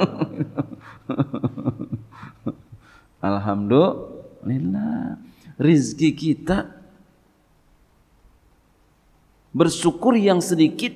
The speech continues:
insya Allah akan datang yang banyak. Tapi kalau yang sedikit nggak pernah bersyukur,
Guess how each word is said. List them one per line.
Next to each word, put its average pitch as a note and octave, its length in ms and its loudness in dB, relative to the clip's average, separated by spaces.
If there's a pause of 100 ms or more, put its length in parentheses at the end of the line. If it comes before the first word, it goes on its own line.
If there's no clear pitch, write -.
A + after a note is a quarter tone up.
(160)
insya C3 400 2
Allah A#2 160 -4
akan A2 320 -6
datang C3+ 340 2 (120)
yang F#3 260 4 (320)
banyak. C#3 640 0 (4000)
Tapi F3 240 0
kalau G#3 160 4
yang G3 140 2
sedikit G3 420 2
nggak G3+ 240 4
pernah G3 240 4
bersyukur, A3+ 560 0